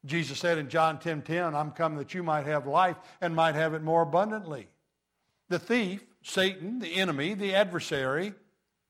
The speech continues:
of God, comes in to steal, to kill, and to destroy. But Jesus said, "But I am come that you might have life, might have it more abundantly." The enemy comes bringing death.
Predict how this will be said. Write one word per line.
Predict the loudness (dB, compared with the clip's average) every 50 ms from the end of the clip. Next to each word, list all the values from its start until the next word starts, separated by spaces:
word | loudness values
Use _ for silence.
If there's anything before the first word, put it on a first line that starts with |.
| _ _ _ -2
of | -2 -2 0 4
God, | 8 10 10 10 8 6 4 0 0 -4 -8 -12 -12 -16 _ _ _ _ _ _ _ _ _ _
comes | 4 4 4 4 2 -2 0
in | 0 0 2 0 -2 -2 -4
to | -6 -6 -6
steal, | -6 -8 -4 -2 -2 -2 0 0 0 -2 -2 -2
to | -6 -8
kill, | -10 -6 -4 -2 0 2 2 2 0 -2
and | -4 -4
to | -6 -6
destroy. | -6 -6 -10 -8 -4 0 2 4 4 4 4 2
But | 0 -6 -10 -6
Jesus | -4 -4 -4 -2 -4 -6 -8 -4
said, | -2 0 0 0 -2 -4 -16 -20 _ 0
"But | 2 4
I | 4 2 2 0
am | -2 -6 -6
come | -4 -2 -2 -2 0
that | -2 -6 -6 -6
you | -6 -2
might | 0 0 0 0
have | 0 0 -2 -2 -2
life, | -2 2 2 2 2 0 -4 -10 -14 -20 -20 -20 -20 _ _ _ _ _ _ _ _ _ _ _ _ _ _ _ _ _ _
might | 0 4 4 4 6 4
have | 4 2 2
it | 0
more | 2 4 6 4
abundantly." | 6 6 4 4 4 4 0 -2 -4 -6 -8 -8 -12 _ _ _ _ _ _
The | 0 2 2 2 0 -2 -4 0
enemy | 2 2 4 4 4 4 4 2 2 0 -4 -8 -18 _ _ _
comes | 4 6 6 6 6 0
bringing | 0 0 2 2 2 0 0 0
death. | 2 4 6 6 6 6 4 0 -8 -18